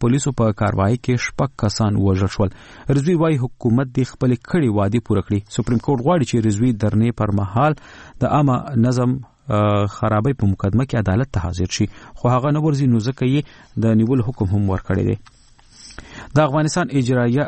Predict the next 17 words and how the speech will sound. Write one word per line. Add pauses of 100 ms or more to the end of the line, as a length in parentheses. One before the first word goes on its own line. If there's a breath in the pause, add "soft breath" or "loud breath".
(120)
رئیس
وایي
د
ترکیې (120)
له (180)
وزیر
اعظم
سره
یې (140)
نن (220)
له
دغه
هیواد
څخه (100)
د
غیر (140)
قانوني